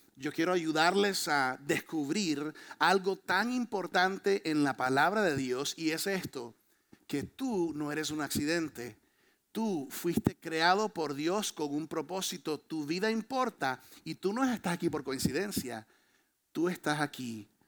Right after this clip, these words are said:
por una razón. El título del mensaje de hoy es, "Tú estás aquí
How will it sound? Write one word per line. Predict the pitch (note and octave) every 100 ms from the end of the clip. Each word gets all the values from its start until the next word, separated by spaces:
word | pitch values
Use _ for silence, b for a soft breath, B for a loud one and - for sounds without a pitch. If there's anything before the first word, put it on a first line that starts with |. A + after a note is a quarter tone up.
| - -
por | G#2+
una | G#2+ G#2+
razón. | G#2 G#2+ - G2 F#2 _ _ _ _ _ _ _ _ _ _ B B -
El | A#2
título | C#3+ D#3 E3+
del | D3
mensaje | C#3+ E3 D3+
de |
hoy | D3 D#3+
es, | E3+ - - b b b _
"Tú | C3+ D3+
estás | E3+ - D3 D3
aquí | D#3 - A3+ D4 -